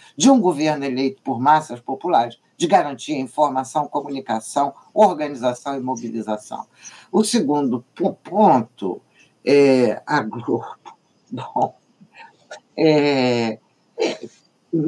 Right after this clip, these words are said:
a Globo é uma empresa jornalística de tendência monopólica,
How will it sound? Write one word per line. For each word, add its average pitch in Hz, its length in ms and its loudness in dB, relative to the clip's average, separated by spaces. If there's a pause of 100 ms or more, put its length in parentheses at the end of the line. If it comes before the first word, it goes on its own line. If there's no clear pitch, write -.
(680)
a 143 120 4
Globo 117 680 2 (100)
é 123 680 2
uma 131 260 -4
empresa 135 840 0
jornalística 123 1300 -2 (220)
de 135 180 -4
tendência 127 580 0
monopólica, 120 1120 0